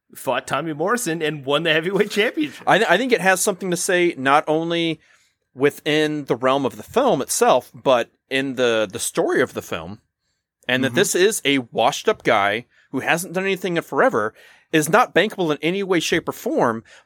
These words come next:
Speaker 2: but goes back to his roots, is able to capitalize upon that and actually craft an engaging, insightful narrative with a character that we learn to love once more.
Speaker 1: And still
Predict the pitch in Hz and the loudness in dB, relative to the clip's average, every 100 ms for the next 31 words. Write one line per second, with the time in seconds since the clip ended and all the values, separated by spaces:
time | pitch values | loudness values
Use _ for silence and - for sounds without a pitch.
0 | - 156 160 190 214 - 180 - - 151 | 0 0 4 2 2 2 0 0 -8 -6
1 | 120 117 156 294 156 - - - - _ | -6 -2 0 0 0 -2 -4 -6 -14 _
2 | - 147 135 160 160 160 - 160 147 143 | -2 -2 2 2 2 -2 -4 -6 -2 -4
3 | 135 123 - - 240 196 135 113 - 120 | -4 -10 -6 -2 -2 2 0 0 -2 -4
4 | 110 110 - - 143 165 196 226 180 - | -2 0 -2 -4 -2 0 -2 -6 -12 -16
5 | - 175 214 160 - - - _ _ - | -8 2 4 2 -2 -16 -20 _ _ -8
6 | 131 120 113 131 127 170 - 196 180 185 | -4 -4 -6 -2 0 0 -2 -2 -2 -2
7 | 143 135 - - - 156 - - 143 135 | -2 0 0 0 2 0 -2 0 2 2
8 | 139 143 143 139 139 202 247 101 92 - | 0 -2 -6 -8 -4 0 0 -2 -10 -14
9 | - - 143 - _ - 139 - 185 247 | -18 0 0 0 _ -4 -4 2 2 2
10 | 175 143 135 - 131 127 120 - _ - | 2 2 0 -2 -4 -4 -6 -12 _ -8
11 | 147 135 135 151 - 135 151 180 170 180 | -2 0 0 -2 -4 0 2 2 0 -4
12 | _ 120 151 175 - 170 302 95 - - | _ 0 0 0 -4 -6 -6 -10 -16 -2
13 | 220 254 285 254 - - - - 233 247 | 2 4 2 -2 -10 -4 -4 -2 -2 0
14 | 339 | 0